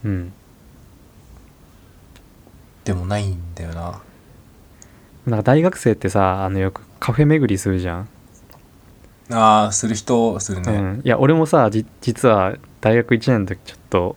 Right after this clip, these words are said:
Speaker 1: そっち系に
Speaker 2: いや、お。
Speaker 1: 走ってまして。
Speaker 2: あら。はい。
Speaker 1: そう。で、同じバイト先にすっごいそういう系が好きな人がいて。
Speaker 2: うん。
Speaker 1: で、なんか、一緒にカフェとか行ったりしてたよ。
Speaker 2: おー。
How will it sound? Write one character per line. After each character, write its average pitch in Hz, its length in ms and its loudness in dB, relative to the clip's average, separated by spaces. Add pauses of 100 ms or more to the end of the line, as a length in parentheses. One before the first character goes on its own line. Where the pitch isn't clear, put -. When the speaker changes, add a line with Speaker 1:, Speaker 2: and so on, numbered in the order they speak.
(120)
Speaker 1:
そ - 140 -4
っ - 60 0
ち - 120 -12
系 113 200 2
に 110 180 -2
Speaker 2:
い - 60 -8
や、 107 160 -4 (260)
お。 123 220 2 (420)
Speaker 1:
走 - 260 -2
っ - 40 -20
て - 100 2
ま 92 80 -2
し - 120 -12
て。 92 340 -4
Speaker 2:
あ - 120 4
ら。 92 200 0 (1080)
は 90 300 -4
い。 90 80 -10 (880)
Speaker 1:
そ 90 400 -2 (160)
う。 147 40 -6
で、 127 100 2
同 139 240 2
じ 135 80 0
バ 139 120 6
イ 143 40 0
ト 143 80 -2
先 139 260 2
に 143 240 2
す - 140 -10
っ - 100 -20
ご 139 80 4
い 113 60 2
そ 107 120 -4
う 101 40 2
い 98 340 0
う - 80 -14 (400)
系 113 220 0
が 104 100 2
好 - 80 -10
き 127 100 2
な 110 80 2
人 98 160 -2
が 90 80 -2
い 90 60 -6
て。 90 380 -4 (720)
Speaker 2:
う 110 40 -4
ん。 95 240 -4 (220)
Speaker 1:
で、 120 80 -2
な 107 100 2
ん 101 60 -2
か、 90 240 -6 (520)
一 - 120 0
緒 127 140 0
に 110 100 -2
カ 131 140 2
フ 113 80 -2
ェ - 20 0
と 104 100 -2
か 92 100 -2
行 90 80 -4
っ - 20 -20
た 101 100 2
り 90 100 -2
し - 60 -16
て 98 100 -4
た 95 80 -6
よ。 90 160 -8 (800)
Speaker 2:
お 101 580 2
ー。 - 100 -14